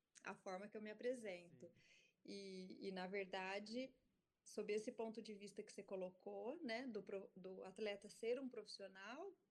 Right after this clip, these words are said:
Speaker 1: a gestão de imagem passa a ser vista como uma ferramenta, tanto pra ele, como pro clube, como pras empresas que o patrocinam, pro empresário que tá fazendo a gestão da carreira.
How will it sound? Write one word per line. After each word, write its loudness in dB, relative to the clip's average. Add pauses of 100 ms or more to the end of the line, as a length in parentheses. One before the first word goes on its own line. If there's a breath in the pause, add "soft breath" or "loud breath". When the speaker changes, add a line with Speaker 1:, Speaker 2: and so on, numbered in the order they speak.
(140)
Speaker 1:
a 2
gestão -2
de -4
imagem -4
passa -4
a -4
ser -2
vista -4
como -2
uma -2
ferramenta, -4
tanto 0
pra 2
ele, 2
como -8
pro -12
clube, 0 (120)
como -4
pras 0 (340 loud breath)
empresas 2
que -4
o 2
patrocinam, -4 (1000 soft breath)
pro 8
empresário 0
que -18
tá -4
fazendo -6
a -4
gestão -8
da -4
carreira. 2